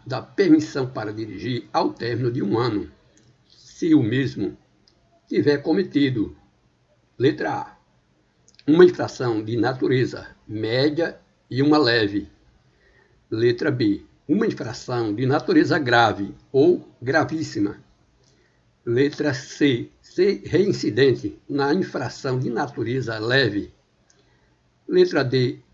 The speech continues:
uma infração de natureza leve. Vejam a questão.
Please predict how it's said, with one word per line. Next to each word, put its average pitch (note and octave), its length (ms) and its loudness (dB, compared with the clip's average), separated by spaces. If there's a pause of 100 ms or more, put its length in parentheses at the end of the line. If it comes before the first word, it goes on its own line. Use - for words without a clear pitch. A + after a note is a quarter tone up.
(220)
uma G#3+ 280 2
infração A#2 760 -2 (140)
de G#2+ 280 -4
natureza B2+ 760 -6 (140)
leve. G#2 500 -4 (920)
Vejam G#2 600 -4 (100)
a C3 140 -8
questão. G#2 760 -10